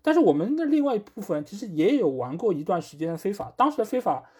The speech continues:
其实相比于实况来说就是做得非常的假。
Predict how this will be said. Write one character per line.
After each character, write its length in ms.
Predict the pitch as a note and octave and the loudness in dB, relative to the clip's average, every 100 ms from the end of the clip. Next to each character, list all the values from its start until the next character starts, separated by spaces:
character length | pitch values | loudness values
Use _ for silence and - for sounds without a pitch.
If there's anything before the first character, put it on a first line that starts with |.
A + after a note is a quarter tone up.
| _ - | _ -8
其 120 | F3 | -6
实 160 | G#3 | -6
相 260 | G3 B3 B3 | 2 2 2
比 120 | D3 | 0
于 100 | C#3 | -2
实 180 | - E3 | -2 -4
况 180 | - F#3+ | -4 -2
来 120 | C3+ | -2
说 160 | C#3+ D3+ | -4 -4
就 100 | D#3+ | -6
是 100 | D#3 | -6
做 160 | E3+ | -4
得 60 | D#3 | -4
非 140 | F#3 | -4
常 160 | F3+ D#3+ | -6 -6
的 80 | F#3 | -8
假。 320 | - - | -8 -10